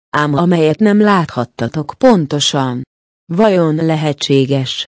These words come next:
hogy ezek a dolgok egy olyan rejtélyt jelentenek, amelyet meg kell oldanotok? Lehetséges ez? És ha te egyike vagy azoknak a hajósoknak,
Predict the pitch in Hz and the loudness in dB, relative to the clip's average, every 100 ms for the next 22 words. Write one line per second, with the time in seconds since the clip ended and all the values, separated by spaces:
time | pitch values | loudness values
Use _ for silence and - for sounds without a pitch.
0 | _ 175 175 214 208 180 147 120 139 143 | _ -4 -2 0 2 2 0 -2 0 0
1 | 135 139 147 135 - 220 190 143 131 123 | -2 -2 -2 -2 2 4 4 2 -2 -2
2 | 120 139 131 131 143 131 127 127 131 120 | -2 0 0 0 0 0 -2 -2 -2 -2
3 | 117 - _ - 262 233 220 202 - 156 | -6 -10 _ 0 2 4 4 0 -2 -4
4 | 147 - 147 135 131 - 151 139 135 127 | -4 -4 -2 -2 -4 -4 0 0 0 -2
5 | 113 - 123 - - _ _ _ - 269 | -4 -8 -10 -12 -18 _ _ _ 2 2
6 | 226 185 - - 147 135 147 - 135 135 | 4 0 -2 0 0 2 -2 -2 -6 -4
7 | 165 - - _ _ _ - 202 156 - | -4 -6 -12 _ _ _ 0 0 0 -2
8 | 147 143 165 - 240 233 156 - 175 165 | -4 -2 -4 0 2 2 0 -2 -2 0
9 | 180 165 156 156 151 - 139 - 131 220 | 0 0 0 0 -2 -2 -4 -2 -2 2
10 | 285 269 226 - 143 170 170 | 2 2 0 -2 -2 -2 -2